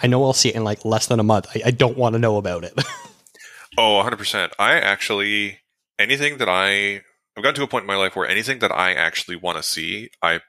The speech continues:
Speaker 2: purposefully avoid reading other people's reviews just because I don't want my own thoughts colored. And I even, to s-, to some extent, um, and the most recent thing I did this with was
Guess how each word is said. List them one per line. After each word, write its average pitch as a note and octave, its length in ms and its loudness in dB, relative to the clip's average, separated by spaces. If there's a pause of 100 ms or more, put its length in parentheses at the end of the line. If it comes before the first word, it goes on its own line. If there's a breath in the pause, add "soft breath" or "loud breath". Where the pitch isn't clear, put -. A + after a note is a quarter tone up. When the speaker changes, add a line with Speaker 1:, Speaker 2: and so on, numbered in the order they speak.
Speaker 2:
purposefully F#2 580 -2
avoid E2+ 480 2
reading D#2+ 360 -6
other D#2 220 0
people's D#2+ 400 -8
reviews D#2+ 540 -6
just - 200 -4
because F#2+ 160 0
I F#2 60 4
don't E2+ 160 0
want D#2+ 200 -2
my D#2+ 200 0
own E2 460 -4 (100)
thoughts C#2 320 0
colored. D#2 460 -4 (640 loud breath)
And F2+ 140 0
I F#2+ 80 2
even, A2 500 0
to F#2 180 0
s-, - 260 -4
to F2 240 -2
some A2 240 0
extent, - 500 -4 (580 loud breath)
um, E2 260 0
and F2 120 0
the F2+ 40 -4
most F#2 200 2
recent F#2+ 280 -2
thing - 100 -6
I E2 60 2
did D#2+ 180 -2
this D#2 180 -2
with D#2+ 240 -6
was D#2+ 500 -4